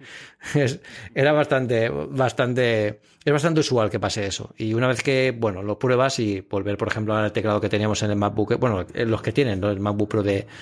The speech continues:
de la generación anterior, pues es un poco como, como volver al pasado. Y es una sensación que dices, "Bueno, si este portátil solo tiene un año, el, el MacBook Pro anterior".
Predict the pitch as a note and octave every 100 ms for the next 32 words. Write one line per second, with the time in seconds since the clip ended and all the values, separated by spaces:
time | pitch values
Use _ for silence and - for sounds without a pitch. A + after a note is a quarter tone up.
0 | - - C3 A#2+ B2 A#2+ G#2 A#2 A#2 A#2
1 | A2 C3 D#3+ - - - - G#2 G2 G#2
2 | G#2+ A2 A#2+ B2 G#2 G2+ G2 G2 G2+ G2
3 | G2+ G2 A#2 D#3 A2+ C#3+ B2 G#2+ C3 A#2
4 | C3+ A2+ C3+ D3+ A#2 G#2 F#2 A2+ D3+ G#2+
5 | - A2+ A#2+ - A#2 D3+ C#3+ A#2 A2+ A#2+
6 | G#2+ D3 B2 G2 G#2 G2+ G#2+ G2 G2+ G#2+
7 | A2 A2 - G#2 G#2 G2+ D#3+